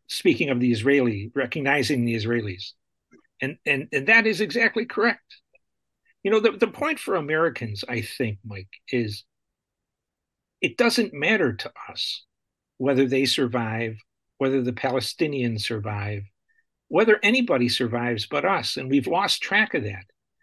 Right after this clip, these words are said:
that America has to be the focus of revenue, of policy, of, uh,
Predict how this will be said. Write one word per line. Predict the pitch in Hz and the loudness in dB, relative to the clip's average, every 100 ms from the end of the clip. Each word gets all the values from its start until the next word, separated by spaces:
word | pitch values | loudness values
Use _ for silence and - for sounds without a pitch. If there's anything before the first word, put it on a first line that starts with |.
| _ _ | _ _
that | 143 170 | 0 2
America | 151 220 240 240 | 2 4 4 2
has | 170 180 175 - | 0 0 0 -2
to | |
be | 247 156 151 | -6 -4 -4
the | 160 | -4
focus | - - 175 170 98 90 - - _ _ _ | 0 4 4 4 -4 -4 -4 -8 _ _ _
of | 135 120 117 | -2 -2 0
revenue, | 120 160 170 180 180 175 _ _ _ _ _ | 2 4 4 6 4 2 _ _ _ _ _
of | 131 120 | -2 -2
policy, | - 151 156 175 - 170 151 151 _ _ _ _ _ _ | -4 0 2 2 -2 -4 -6 -10 _ _ _ _ _ _
of, | 135 127 113 110 - | 0 0 -2 -6 -4
uh, | 131 120 | -2 -2